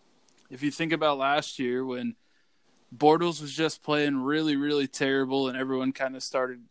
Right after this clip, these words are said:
you know, "I wanna watch Cody Kessler play. I wanna watch Cody Kessler play."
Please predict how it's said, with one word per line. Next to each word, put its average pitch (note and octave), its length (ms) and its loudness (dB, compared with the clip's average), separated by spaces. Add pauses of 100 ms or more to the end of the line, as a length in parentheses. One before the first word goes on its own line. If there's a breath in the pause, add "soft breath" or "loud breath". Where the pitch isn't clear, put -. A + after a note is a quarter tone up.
you C#3+ 100 -2
know, B2+ 160 -2
"I D3 220 6
wanna F#3 220 6
watch D#3 220 2
Cody D3+ 220 2
Kessler D3 360 0
play. C#3+ 260 2
I C3+ 120 0
wanna C#3+ 200 2
watch C#3 280 -4
Cody C3 220 0
Kessler C#3 360 -4
play." C#3+ 320 -2